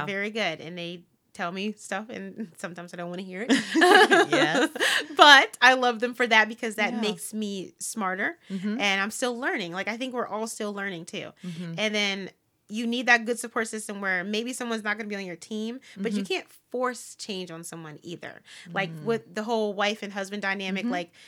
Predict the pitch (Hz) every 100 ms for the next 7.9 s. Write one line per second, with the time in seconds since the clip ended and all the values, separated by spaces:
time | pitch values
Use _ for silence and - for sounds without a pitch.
0 | - 208 196 208 226 226 180 - 196 196
1 | 175 190 185 - - - _ _ 202 190
2 | 185 180 - 214 185 180 190 175 185 180
3 | 190 180 - 185 180 175 175 - 180 175
4 | 180 202 180 196 202 - 185 196 208 196
5 | 202 202 196 185 180 185 180 175 - -
6 | - - _ _ 190 190 185 - 185 -
7 | 180 180 - 143 156 160 170 190